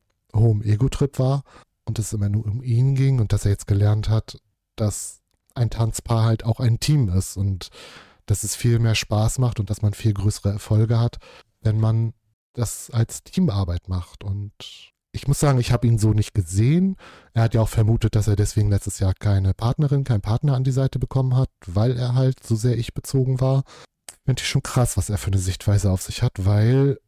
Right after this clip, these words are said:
wenn man mal so im Hintergrund geguckt hatte, bei Claudia oben hat das jetzt irgendwie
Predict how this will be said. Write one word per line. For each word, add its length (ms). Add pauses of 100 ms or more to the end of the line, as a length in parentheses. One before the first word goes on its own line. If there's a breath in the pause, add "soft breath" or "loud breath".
(220)
wenn 200
man 140
mal 120
so 120
im 100
Hintergrund 440
geguckt 440
hatte, 420 (440)
bei 160
Claudia 420
oben 420
hat 180
das 200
jetzt 220
irgendwie 640